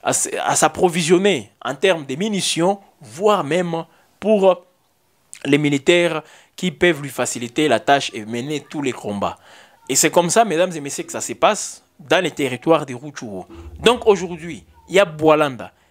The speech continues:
il y a Vichumbi, il y a Kibirizi et d'autres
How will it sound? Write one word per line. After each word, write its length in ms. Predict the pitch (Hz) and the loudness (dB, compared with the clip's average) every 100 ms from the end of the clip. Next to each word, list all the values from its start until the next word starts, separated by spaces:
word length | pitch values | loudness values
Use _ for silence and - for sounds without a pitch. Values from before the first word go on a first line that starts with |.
| _ | _
il 100 | 151 | 2
y 40 | 208 | 4
a 80 | 220 | 4
Vichumbi, 680 | - - - 185 151 123 - _ _ _ - | -2 -10 -4 -4 -4 -8 -14 _ _ _ -10
il 100 | 160 | 0
y 60 | 240 | 2
a 80 | |
Kibirizi 840 | 247 208 175 160 180 208 160 123 95 _ _ _ _ - | 2 -4 -8 -4 -2 0 -2 -4 -8 _ _ _ _ 0
et 100 | 190 | 0
d'autres 580 | 175 294 240 214 151 | 4 2 4 2 2